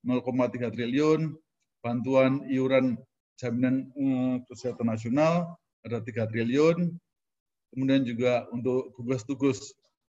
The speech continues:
gugus tugas covid sembilan belas, ada tiga setengah triliun, dan insentif perpajakan di bidang kesehatan,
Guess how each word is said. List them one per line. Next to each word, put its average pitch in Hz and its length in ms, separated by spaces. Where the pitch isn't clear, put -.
gugus 135 320
tugas 143 320
covid 139 320
sembilan 123 240
belas, 180 400
ada 123 160
tiga 127 320
setengah 123 320
triliun, 135 400
dan 135 320
insentif 147 480
perpajakan 131 640
di 127 80
bidang 127 320
kesehatan, 123 720